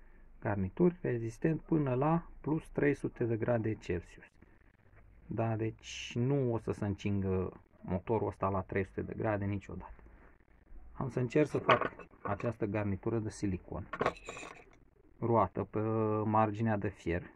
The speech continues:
să dau puțin și pe, uh, marginea asta de cauciuc. Foarte important, aici avem o gaură,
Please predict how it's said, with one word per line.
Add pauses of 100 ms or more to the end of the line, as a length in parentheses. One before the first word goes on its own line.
(280)
să
dau
puțin
și
pe, (800)
uh, (600)
marginea
asta
de
cauciuc. (400)
Foarte
important, (120)
aici
avem (720)
o
gaură,